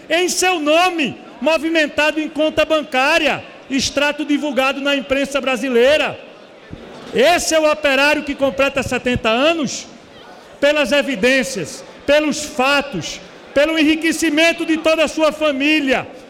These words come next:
pelos vinte e sete milhões na sua conta, quem completa aniversário hoje, É o milionário, o milionário Lula. Então não me venham mais com esse discurso odioso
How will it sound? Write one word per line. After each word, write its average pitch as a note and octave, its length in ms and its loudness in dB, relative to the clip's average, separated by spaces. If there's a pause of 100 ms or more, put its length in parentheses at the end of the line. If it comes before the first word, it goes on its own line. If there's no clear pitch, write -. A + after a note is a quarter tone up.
(160)
pelos D#4 360 2
vinte F4+ 300 2
e E4 80 2
sete E4 360 0
milhões E4 420 2
na D4+ 140 -2
sua D4+ 340 0
conta, D#4+ 580 0 (300)
quem D#4 200 0
completa D4 540 0
aniversário C4+ 680 0
hoje, B3 520 2 (300)
É C#4+ 80 4
o E4 80 2
milionário, D#4 840 2 (220)
o D#4+ 80 0
milionário C#4+ 580 2
Lula. A3 380 0 (220)
Então F4 180 0
não F4 140 2
me E4 120 2
venham C#4 300 2
mais C4+ 460 0 (200)
com D4+ 80 2
esse D4+ 220 2
discurso C#4+ 500 0
odioso D4 680 2